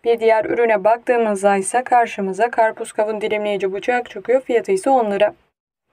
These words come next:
bim marketlerine aktüel ürün olarak gelebilecek olan üçlü ev organzeri karşımıza çıkıyor değerli arkadaşlar. Bu ürünün fiyatı ise otuz beş lira.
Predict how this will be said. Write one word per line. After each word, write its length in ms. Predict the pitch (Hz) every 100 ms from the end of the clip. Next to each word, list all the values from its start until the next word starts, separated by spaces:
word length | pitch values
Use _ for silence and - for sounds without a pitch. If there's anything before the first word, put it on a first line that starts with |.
| _
bim 220 | 202 247 294
marketlerine 640 | 302 294 302 294 285 277
aktüel 320 | 277 285 285
ürün 160 | 277 262
olarak 420 | 262 262 262 254
gelebilecek 640 | 262 262 254 254 226 226
olan 300 | 214 214 254
üçlü 280 | 262 339 -
ev 100 | 240
organzeri 600 | 233 226 214 214 202 220
karşımıza 580 | 214 214 196 202 196 196
çıkıyor 280 | 190 - 202
değerli 220 | 202 202
arkadaşlar. 680 | 202 190 202 202 196 277 269
Bu 140 | 247
ürünün 260 | 240 240 240
fiyatı 320 | 233 254 220
ise 180 | 190 285
otuz 300 | 277 254 214
beş 300 | 208 196 -
lira. 180 | 196